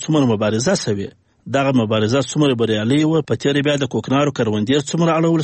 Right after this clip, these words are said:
سوي، د بدیل معیشت او عامه پوهاوي په برخه کې څومره پرمختګ سوی دی. په دې اړه مو د ننګرهار له والي محمد ګلاب منګل سره مرکه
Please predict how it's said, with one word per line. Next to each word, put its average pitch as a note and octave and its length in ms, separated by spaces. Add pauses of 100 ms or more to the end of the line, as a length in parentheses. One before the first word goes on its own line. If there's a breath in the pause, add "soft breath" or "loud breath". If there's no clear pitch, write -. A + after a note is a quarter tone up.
سوي، E3+ 240 (220)
د A#2 140
بدیل D3+ 320
معیشت C3 600
او B2 160
عامه C#3+ 300
پوهاوي B2 400
په A2 60 (100)
برخه C#3 200
کې C3 220
څومره D#3 280
پرمختګ A2 560
سوی G#2 240
دی. G2 100 (360)
په B2+ 140
دې C3+ 180
اړه D3 160
مو D3+ 140
د B2 120
ننګرهار A#2+ 520
له A2 120
والي B2 300
محمد A2 340
ګلاب C3 280
منګل A#2 280
سره G#2 220
مرکه A2 260